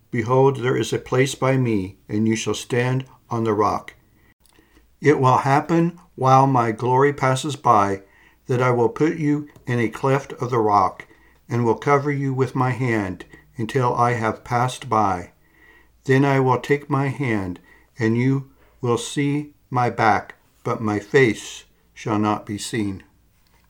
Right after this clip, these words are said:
Here we see that Moses would not see God's face, but only his back,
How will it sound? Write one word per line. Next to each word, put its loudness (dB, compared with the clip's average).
Here 2
we 2
see -4
that -4
Moses -2
would -4
not -4
see -6
God's -2
face, 0
but -4
only -2
his -8
back, 0